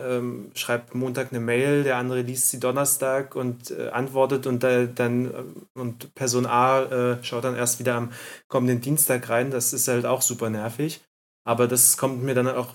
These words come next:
wieder in die Quere, was wo-, bei, beim Thema Work-Life-Balance, weil ich dann halt doch irgendwie jeden Tag in meine Dienstmails reinschaue und gegebenenfalls natürlich auch beantworte.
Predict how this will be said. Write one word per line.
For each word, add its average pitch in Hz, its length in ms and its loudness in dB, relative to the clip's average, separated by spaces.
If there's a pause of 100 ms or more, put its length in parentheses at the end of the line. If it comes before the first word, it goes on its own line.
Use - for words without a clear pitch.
wieder 127 240 0
in 123 80 -2
die 113 100 -6
Quere, 131 440 4
was 113 360 2
wo-, 113 180 -2
bei, 120 440 -6 (420)
beim 117 160 0
Thema 120 300 2
Work-Life-Balance, 131 880 2
weil 120 160 2
ich 120 120 0
dann 120 160 0
halt 110 160 -2
doch 139 220 6 (340)
irgendwie 117 460 0
jeden 110 380 0
Tag 117 280 0
in 120 100 -4
meine 110 280 0
Dienstmails 110 640 -2
reinschaue 117 520 0
und 120 120 -2
gegebenenfalls 117 640 0
natürlich 120 280 2
auch 117 120 4
beantworte. 107 640 0